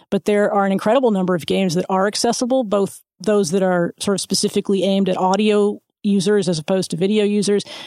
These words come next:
but there are a lot of games that are text-based that are accessible that are, that are just great. And often it takes a user or two or three or four saying, "I really love your app. I've been reading great things about your app. Won't you please make it accessible?" And that often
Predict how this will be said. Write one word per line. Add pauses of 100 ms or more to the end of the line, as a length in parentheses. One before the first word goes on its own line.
but
there
are
a
lot
of
games
that
are
text-based
that
are
accessible
that
are, (120)
that
are
just
great. (340)
And (280)
often
it
takes (240)
a
user
or
two
or
three
or
four
saying,
"I
really
love
your
app.
I've
been
reading
great
things
about
your
app. (200)
Won't
you
please
make
it
accessible?" (380)
And
that
often